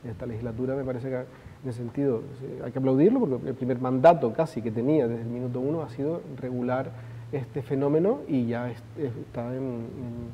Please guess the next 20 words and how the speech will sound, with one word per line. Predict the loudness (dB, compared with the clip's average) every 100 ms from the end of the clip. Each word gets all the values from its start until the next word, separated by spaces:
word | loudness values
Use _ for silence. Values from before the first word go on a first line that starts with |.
| -12
exposición | -10 -8 -6 -6
pública, | 0 2 2
o |
sea, | 0 -2
ya | -4
es | -4
una | -4
realidad | -4 -2 -4 -4
ese | -8
texto | -8 -4
legal. | -2 -2 -4 -8 -10
Es | -4
verdad | 6 8 8
que | 2
es |
un | -2
texto | -4 2
legal | 2 2
que |
tra-, | 0